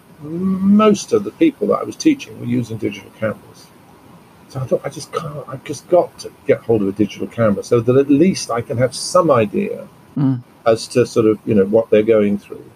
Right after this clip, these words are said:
Speaker 1: So that's why I bought my first digital camera, which was a most bizarre piece of equipment called a Sigma D P two. You ever come across them?
Speaker 2: I seem to remember them, yeah, a little point and shoot one.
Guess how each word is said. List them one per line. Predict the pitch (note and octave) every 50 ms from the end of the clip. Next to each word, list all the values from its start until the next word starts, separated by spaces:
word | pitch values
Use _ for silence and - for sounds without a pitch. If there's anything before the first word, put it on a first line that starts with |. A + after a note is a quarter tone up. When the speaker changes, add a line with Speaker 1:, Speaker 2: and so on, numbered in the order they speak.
| _ _ _ _ _ _ _ _ _ _
Speaker 1:
So | - - C3+
that's | B2 D#3 - - -
why | E3+ E3 D3
I | C3+ B2
bought | A#2+ B2+ B2+ A#2+
my | A2 G#2 G2+
first | G2 - G#2+ G#2 G2+ -
digital | - G2+ - G2+ G2 F#2+ - -
camera, | G#2 G#2+ G2+ G2 G2 - - - - - - - - - - - _ - _ _ - - _ - -
which | B2 B2+ B2 -
was | A#2+ G#2+ G2+
a | A2+ G#2+ - - - - - - -
most | - A2+ C3 D3+ C#3+ - -
bizarre | - G2+ F#2+ - A2+ A2+ A2 G2+ F#2 F2+ E2+ E2+ -
piece | - G#2 G2 - -
of | -
equipment | F#2 - - G#2+ G#2+ - G2+ G2+
called | - - F#2+ F#2+
a |
Sigma | - - - - B2 A2+ - G2 F2+ F2
D | - - G#2 G2+ G2+ -
P | - G2+ G2 F#2+
two. | - - - G#2 F#2 F2 E2 D#2+ E2 - - -
You | G#2+ A#2+
ever | C#3
come | C#3+ - C#3 C#3+
across | C3 - D3+ D3 A#2+ -
them? | - C#3+ D3+ E3+ E3+ - - - - -
Speaker 2:
I | - D3+
seem | D3 - E3+ D3+ D3+
to | - C#3+
remember | C3 C3+ D3 D3 C#3+ C#3 A#2+
them, | C3 B2+ C3+
yeah, | C#3 C#3 C3+
a | C3
little | C#3 D#3 D3 C3+ B2+ B2 - - - - - -
point | D#3 C#3+ -
and | - C3
shoot | - - D3 - -
one. | A#2+ A#2+ A2+ A2+ A2+ A2+